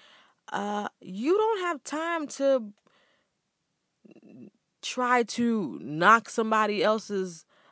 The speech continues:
uh, hustle, quote unquote. You don't have time to worry about what somebody else is doing because you're focused, man. When you are F O C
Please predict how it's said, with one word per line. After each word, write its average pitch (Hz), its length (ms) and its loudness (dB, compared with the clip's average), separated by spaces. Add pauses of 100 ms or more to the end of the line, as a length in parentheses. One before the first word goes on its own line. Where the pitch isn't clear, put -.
(160)
uh, 151 160 2
hustle, 170 500 4
quote 175 260 2
unquote. 147 440 -2
You 202 60 -6
don't 262 180 -4
have 226 160 -8
time 226 460 -8
to 196 420 -6 (380)
worry 202 300 2
about 196 260 0
what 190 100 0
somebody 185 380 -4
else 190 200 0
is 165 140 -14
doing 208 280 0
because 208 300 0
you're 233 120 2 (140)
focused, 247 440 2
man. 151 400 -8 (580)
When 220 180 2
you 330 140 4
are 277 240 4
F 226 200 2 (200)
O 196 180 6
C 214 360 -6